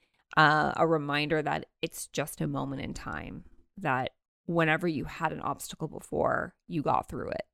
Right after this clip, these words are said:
and you're gonna get through this one. Anyways, guys, I gotta go relieve my in-laws. Again, a huge shout out to my in-laws. I love you guys so much. Thank you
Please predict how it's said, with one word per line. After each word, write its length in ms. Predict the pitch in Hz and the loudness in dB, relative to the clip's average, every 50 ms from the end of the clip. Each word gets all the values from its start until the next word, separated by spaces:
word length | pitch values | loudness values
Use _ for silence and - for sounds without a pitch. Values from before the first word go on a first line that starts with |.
| _ - | _ -6
and 100 | 175 170 | -4 -4
you're 120 | 156 135 | -4 -4
gonna 160 | 165 160 - | -6 -6 -6
get 160 | - - - - | -4 -6 -6 -6
through 100 | - - | -10 -10
this 220 | - - - - | -10 -10 -10 -8
one. 200 | - - - 190 _ - - - - - - - - _ - - | -8 -8 -8 -10 _ -18 -20 -20 -18 -18 -20 -20 -20 _ 0 4
Anyways, 320 | - 196 180 175 175 180 | 6 6 8 8 6 6
guys, 200 | - 180 175 180 | 6 6 6 6
I 80 | 180 180 | 6 4
gotta 140 | 170 170 175 | 2 4 4
go 80 | 175 | 2
relieve 640 | 175 175 180 170 165 175 175 180 180 175 202 202 - - | 2 2 2 0 2 2 2 4 4 2 2 0 -4 0
my 360 | 190 180 170 165 160 156 - | 4 6 6 6 6 4 0
in-laws. 580 | - 175 180 180 180 180 175 175 180 180 - - - | -2 -2 0 2 4 6 6 6 4 2 -2 -2 -4
Again, 260 | 175 180 170 165 175 | -2 0 0 -2 -2
a 20 | |
huge 320 | 185 - - 226 190 - - | -4 -4 -4 -4 -2 -2 2
shout 200 | - 254 185 185 | 4 4 4 4
out 100 | 180 - | 2 -2
to 80 | - | -2
my 100 | 208 180 | -4 -4
in-laws. 360 | - - 185 185 180 185 185 | -4 -4 -6 -4 -4 -2 0
I 80 | - - | 0 0
love 240 | 170 165 170 170 170 | 0 2 0 0 0
you 80 | 180 | 2
guys 200 | 165 165 160 - | 2 2 0 0
so 380 | - - - - - 175 170 180 | -2 -8 0 6 8 8 8 8
much. 360 | 180 175 165 175 - - - | 4 2 -2 -2 -2 -4 -8
Thank 360 | - - 190 170 190 - - | -2 0 0 0 0 -2 0
you 360 | - 170 170 165 165 165 180 | 2 4 4 4 4 0 -2